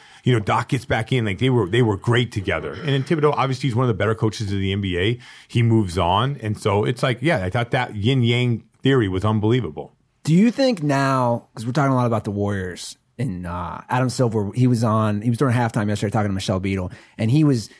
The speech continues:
Speaker 2: you know, he firmly denied that there's not a problem with, you know, Cavs Warriors, Cavs Warriors, and he's saying that there is parity in the N B A.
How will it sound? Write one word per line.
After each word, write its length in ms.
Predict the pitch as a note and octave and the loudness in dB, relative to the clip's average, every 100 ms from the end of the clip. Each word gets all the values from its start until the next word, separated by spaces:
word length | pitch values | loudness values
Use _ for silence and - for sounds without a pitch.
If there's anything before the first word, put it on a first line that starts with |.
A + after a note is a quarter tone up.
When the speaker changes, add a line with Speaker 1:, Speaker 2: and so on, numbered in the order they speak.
| _ - | _ -8
Speaker 2:
you 80 | |
know, 140 | A2 G#2 | -4 0
he 160 | C#3+ | 0
firmly 440 | D3+ E3+ D#3+ D#3 C#3+ | 0 2 4 4 2
denied 460 | C3+ C3 B2+ B2+ | 2 2 2 2
that 160 | A#2 A2 | 0 0
there's 220 | A#2 A2 | -2 0
not 120 | B2 | -2
a 40 | G#2+ | -2
problem 420 | A2 A#2 G#2+ G#2 | 0 0 0 -2
with, 180 | G2 - | -6 -6
you 60 | |
know, 140 | F#2 F#2 - | -8 -10 -12
Cavs 400 | - C3+ C3+ C#3+ | -2 0 2 2
Warriors, 360 | G3+ G#3+ B2+ G2+ | 4 4 4 0
Cavs 320 | D3 C3+ C3 | 0 0 2
Warriors, 440 | D#3 F3 C3 G2+ - - | 2 4 4 0 -6 -6
and 80 | B2 | 2
he's 160 | F#3+ A3+ | 2 4
saying 160 | F#3 | 4
that 140 | D#3 C3+ | 2 4
there 160 | C3+ | 2
is 100 | C3+ | 2
parity 400 | B2+ C3 B2+ A#2 | 2 2 2 2
in 60 | G#2 | 2
the 100 | G2+ | 0
N 140 | G2 | 0
B 160 | G2+ F#2+ | 0 -2
A. 220 | F2 D#2 | -4 -10